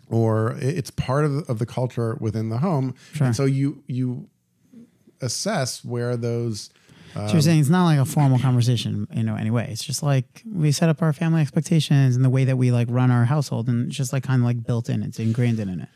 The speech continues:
Speaker 1: Yeah, it's part of the c-, culture. I, I, I will say that with my own children, w-, we had formal conversations when it was time for them to get a phone.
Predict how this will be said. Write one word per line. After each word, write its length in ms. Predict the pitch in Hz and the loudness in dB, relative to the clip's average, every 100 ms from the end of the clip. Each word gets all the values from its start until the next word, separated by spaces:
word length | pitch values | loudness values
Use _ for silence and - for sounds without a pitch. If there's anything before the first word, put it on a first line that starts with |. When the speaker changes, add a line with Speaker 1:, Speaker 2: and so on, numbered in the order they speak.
| - | -2
Speaker 1:
Yeah, 300 | 180 135 110 | 0 0 0
it's 240 | 135 - | -2 -4
part 260 | - 147 170 | -4 0 2
of 60 | |
the 160 | 156 160 170 | 2 0 -4
c-, 80 | 151 | -10
culture. 420 | - 123 113 131 | -4 -2 0 -2
I, 240 | 147 135 143 | -2 -4 -2
I, 120 | 135 147 151 | -2 -2 0
I 20 | 139 | 0
will 200 | 151 160 | 2 0
say 240 | 147 135 | 0 0
that 180 | 127 127 | 0 0
with 120 | 113 | 0
my 120 | 120 | 0
own 140 | 139 151 | 2 2
children, 580 | 147 143 135 131 127 127 | 0 0 2 2 2 0
w-, 180 | 196 202 | -4 -12
we 420 | 190 180 143 120 | -10 -4 0 2
had 220 | 127 120 | 2 -2
formal 320 | 151 156 151 | -2 0 0
conversations 840 | - 131 120 117 135 135 127 117 104 | 0 0 0 0 0 0 0 -2 -2
when 100 | 117 | -2
it 40 | |
was 140 | 110 | -2
time 260 | - 117 117 | -4 -2 -2
for 80 | 107 | -2
them 160 | 110 104 | -4 -4
to 80 | |
get 100 | 104 | -6
a 60 | 92 | -6
phone. 420 | - 101 85 - | -8 -8 -8 -18